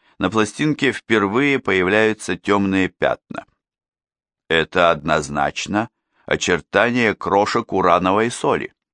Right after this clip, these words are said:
Когда Антуан Анри Беккерель докладывает о своём открытии Академии наук в Париже двадцать четвёртого февраля тысяча восемьсот девяносто шестого года,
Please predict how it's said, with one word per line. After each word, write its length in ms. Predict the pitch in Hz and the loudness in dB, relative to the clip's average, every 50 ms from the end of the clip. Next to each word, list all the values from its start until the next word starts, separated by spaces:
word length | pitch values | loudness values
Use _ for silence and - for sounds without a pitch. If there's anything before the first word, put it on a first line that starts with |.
| _ _ _ _ _ _ _ _ _ _ _ _ _ _ _ _ _ _ _ _ _ _ _ | _ _ _ _ _ _ _ _ _ _ _ _ _ _ _ _ _ _ _ _ _ _ _
Когда 420 | - 90 87 95 95 117 120 113 - | -2 0 0 2 4 4 4 4 4
Антуан 560 | 113 113 110 - - 117 117 117 117 113 107 | 2 2 0 0 2 2 4 4 4 4 2
Анри 300 | 101 98 98 95 101 104 | 2 2 2 2 2 2
Беккерель 640 | 90 85 104 101 - - 98 92 87 87 82 80 78 | 2 2 0 0 0 0 0 2 2 2 2 2 0
докладывает 800 | 78 82 82 - 95 95 92 85 82 82 82 82 80 78 76 | -2 -2 -2 0 2 2 2 4 2 0 2 2 0 0 0
о 60 | 82 80 | -4 -4
своём 300 | - 85 82 85 85 85 | -2 -2 -2 0 0 -2
открытии 680 | 80 - - 92 92 90 78 - - 76 73 73 - _ - | -4 -4 -4 -4 -4 -4 -4 -4 -6 -6 -4 -6 -6 _ -6
Академии 680 | 80 80 - 92 87 80 98 98 92 87 87 87 85 | -6 -2 -2 -4 -2 0 -2 -2 0 0 -2 -2 -2
наук 400 | 82 85 82 85 85 80 - - | -2 -2 -2 -2 -2 -4 -8 -10
в 100 | - - | -12 -6
Париже 580 | - 67 69 92 123 143 127 - - 71 - - _ _ _ _ _ _ _ _ _ _ | -4 -2 -2 -2 -2 -2 -2 -2 -2 -4 -4 -8 _ _ _ _ _ _ _ _ _ _
двадцать 360 | 76 87 90 82 - 90 85 - | 0 0 0 2 0 -4 -6 -6
четвёртого 580 | 92 90 - 87 90 85 - - 78 82 80 | -8 -8 -4 -2 -2 -2 -2 -2 -2 -2 -2
февраля 460 | - - 90 87 82 85 90 87 80 | -2 -2 -2 0 0 0 2 0 0
тысяча 360 | 80 - 80 78 - - 76 78 | -2 -4 -8 -8 -8 -8 -8 -6
восемьсот 460 | 78 76 85 78 76 - 90 82 80 | -6 -6 -8 -8 -6 -6 -6 -6 -6
девяносто 500 | 80 82 85 82 80 80 78 - - 76 | -6 -4 -4 -2 -2 -4 -6 -6 -8 -8
шестого 520 | - - 78 - - - 80 71 71 69 | -8 -8 -8 -10 -6 -6 -6 -4 -4 -6
года, 360 | 65 90 104 120 127 131 135 | -4 -4 -4 -2 -2 -4 -8